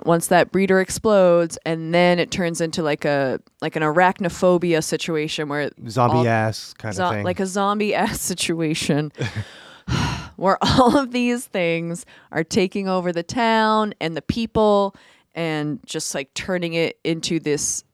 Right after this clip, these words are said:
Speaker 1: um, like, an overlord hive mind situation. Uh, Nathan Fillion, one of my favorite leading men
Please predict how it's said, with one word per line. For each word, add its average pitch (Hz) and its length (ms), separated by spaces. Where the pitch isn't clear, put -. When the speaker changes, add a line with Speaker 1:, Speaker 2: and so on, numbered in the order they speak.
Speaker 1:
um, 135 400
like, 131 160
an 135 100
overlord 156 880
hive 139 340
mind 135 260
situation. 104 720
Uh, 98 200
Nathan 214 340
Fillion, 220 480
one 202 200
of 254 60
my 190 320
favorite 240 520
leading 175 320
men 151 400